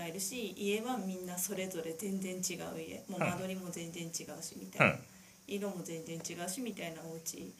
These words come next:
Speaker 2: うん。
Speaker 1: で、八組だけの家で育ってきて、
Speaker 2: うん。
Speaker 1: 同じぐらいの年齢の子がいっぱいいるわけよ。
Speaker 2: うん。
Speaker 1: 大体私より上の子、五、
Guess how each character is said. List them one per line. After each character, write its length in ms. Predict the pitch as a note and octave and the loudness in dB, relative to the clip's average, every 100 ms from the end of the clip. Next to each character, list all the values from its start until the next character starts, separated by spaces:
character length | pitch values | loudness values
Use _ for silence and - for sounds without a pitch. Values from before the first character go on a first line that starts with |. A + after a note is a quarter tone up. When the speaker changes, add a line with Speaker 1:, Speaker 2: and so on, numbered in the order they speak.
| - | -2
Speaker 2:
う 40 | |
ん。 200 | F2+ - | 0 0
Speaker 1:
で、 60 | - | -4
八 240 | G#3+ - | -4 -2
組 240 | A#3 F3+ D#3+ | -4 -4 -6
だ 120 | E3 | -6
け 140 | F#3 | -6
の 100 | E3+ | -6
家 100 | D#3 | -6
で 80 | D#3 | -6
育 160 | E3 E3 | -6 -6
っ 40 | D3+ - | -8 -12
て 80 | |
き 100 | - - | -12 -12
て、 360 | - G#3+ F#3+ - - G2+ - - - - - - - C#4 | -6 -4 -4 -8 0 0 0 -10 -20 -16 -16 -16 -2 6
Speaker 2:
う 80 | |
ん。 60 | C#4 | 8
Speaker 1:
同 100 | D4 | 8
じ 120 | C#4 | 6
ぐ 80 | C4+ | 4
ら 80 | C4 | 4
い 40 | |
の 100 | B3+ | 4
年 160 | A3+ G#3+ | 0 0
齢 120 | G#3 | 0
の 100 | G3+ G3+ | -2 -2
子 80 | |
が 80 | F#3 | -4
い 40 | F3+ | -4
っ 20 | - | -4
ぱ 80 | |
い 60 | F#3 | -4
い 20 | |
る 60 | D3+ | -4
わ 60 | D3+ | -8
け 100 | - | -10
よ。 60 | - - - | -12 -16 4
Speaker 2:
う 60 | B2 | 4
ん。 140 | D#2 - - - - - - - | 4 -2 -16 -20 -20 -20 -20 -8
Speaker 1:
大 160 | E3+ F3 | -6 -6
体 260 | - G3 | -2 -2
私 440 | F#3 F3+ G3+ G3 F3+ | -2 -4 -2 -2 0
よ 80 | F3+ | -2
り 160 | D#3+ | -2
上 180 | E3+ E3+ | -6 -4
の 140 | E3 E3 - | -6 -8 -10
子、 160 | - - | -12 -10
五、 140 | F3 | -10